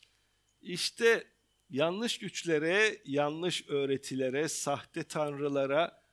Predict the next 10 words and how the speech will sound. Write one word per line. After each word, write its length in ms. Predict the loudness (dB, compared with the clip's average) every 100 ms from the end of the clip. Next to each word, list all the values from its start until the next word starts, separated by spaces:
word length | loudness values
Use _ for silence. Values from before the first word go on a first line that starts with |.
| _
sahte 540 | -4 0 0 -2 -8
peygamberlere, 1300 | -6 -6 -2 0 0 0 -2 -2 0 0 0 0 -2 -10
sahte 800 | -4 -2 -2 -6 -4 -4 -4 -12 _ _ _ _ _
yazılara, 960 | -2 -2 0 -2 0 0 0 -2 -4 _ _
öğretilere 880 | -8 -4 -4 -6 -6 -4 -2 -4 -6 -12 _ _ _ _ _ _
inanan 580 | -4 -4 -2 0 -2 -4
ve 80 |
peşinden 720 | -4 -4 -4 -6 -4 -4 -4 -8
gidenler 560 | -6 -4 -4 -4 -4
maalesef 760 | -4 -4 -2 -2 -4 -4 -6